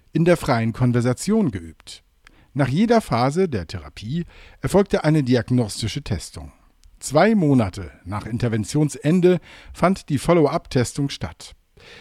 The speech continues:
Die Testungen umfassten unter anderem das Benennen von zweihundertvierzig Bildern, die Wortfindung beim freien Sprechen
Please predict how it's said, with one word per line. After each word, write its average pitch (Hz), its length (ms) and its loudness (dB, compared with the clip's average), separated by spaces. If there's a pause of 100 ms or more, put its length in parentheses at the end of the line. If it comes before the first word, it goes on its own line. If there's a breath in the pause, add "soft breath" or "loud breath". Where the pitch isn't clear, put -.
(140 loud breath)
Die 123 100 -2
Testungen 185 600 2
umfassten 147 520 0
unter 131 280 -2
anderem 139 340 0
das 147 160 0
Benennen 131 560 4
von 135 240 0
zweihundertvierzig 131 920 0
Bildern, 170 520 2 (440 soft breath)
die 107 140 -4
Wortfindung 196 640 4
beim 90 180 -8
freien 92 320 -8
Sprechen 165 520 -2